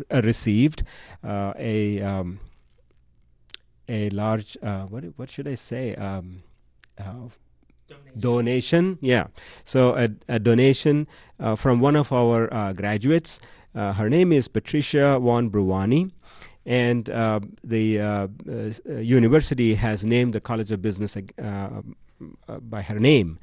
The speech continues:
Speaker 1: So we are now called Patricia Von Bruani College of Business. And, uh, you're asking me about the significance of this. First, I want to say this.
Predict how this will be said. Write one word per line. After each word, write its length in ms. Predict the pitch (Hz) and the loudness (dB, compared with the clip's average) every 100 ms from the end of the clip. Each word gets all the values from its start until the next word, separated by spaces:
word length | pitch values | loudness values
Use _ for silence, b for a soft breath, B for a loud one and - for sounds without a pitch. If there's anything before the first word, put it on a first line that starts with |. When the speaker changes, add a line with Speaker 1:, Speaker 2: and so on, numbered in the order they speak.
| B B B | B B B
Speaker 1:
So 380 | - 131 117 - b - | 0 2 0 -4 b -2
we 140 | 120 | 2
are 80 | 113 | 4
now 200 | 143 160 | 4 4
called 440 | - 127 123 120 | 4 4 4 2
Patricia 720 | 120 107 143 147 - 151 151 - | 0 2 0 0 4 4 4 0
Von 320 | - 117 117 107 | -2 0 0 -2
Bruani 480 | 110 113 117 113 104 | 0 2 4 2 0
College 340 | 110 101 92 | -4 -4 -8
of 100 | 82 | -12
Business. 500 | 80 82 - - - - B B B B B - | -12 -14 -14 -16 -18 -20 B B B B B 0
And, 400 | 135 135 135 131 | 2 2 2 2
uh, 220 | 120 117 | 2 4
you're 180 | 120 147 | 4 4
asking 280 | 196 190 170 | 4 4 4
me 80 | |
about 200 | 147 131 | 6 4
the 60 | 107 | 2
significance 600 | 131 123 139 135 110 98 | 0 2 0 0 -2 -6
of 120 | 92 | -10
this. 260 | - - - | -12 -12 -12
First, 480 | - 180 180 170 - | 0 4 6 4 2
I 120 | 131 | 2
want 160 | 131 139 | 4 2
to 60 | |
say 180 | 123 117 | 0 -2
this. 280 | 101 90 | -2 -8